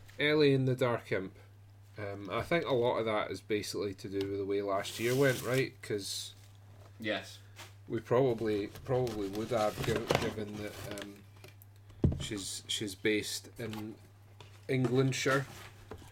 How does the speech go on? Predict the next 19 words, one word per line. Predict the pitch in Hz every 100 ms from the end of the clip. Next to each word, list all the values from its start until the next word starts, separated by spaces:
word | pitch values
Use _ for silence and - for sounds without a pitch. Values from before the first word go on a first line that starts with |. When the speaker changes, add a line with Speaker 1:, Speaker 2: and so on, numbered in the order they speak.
| - - - -
Speaker 1:
But | 127 127 -
the, | 127 127 127 120 - - -
the | 123
thing | - 165 175
that | 156
I | 123
quite | 131 - 139
like | 104 113 -
about | 107 107
the | 95
Dark | 104 104 95 110
Imp | 104 95
games | 117 107 95 -
that | -
I've | 95
seen | - 107 104
is | 101 92
that | 107 101
she's, | - 113 98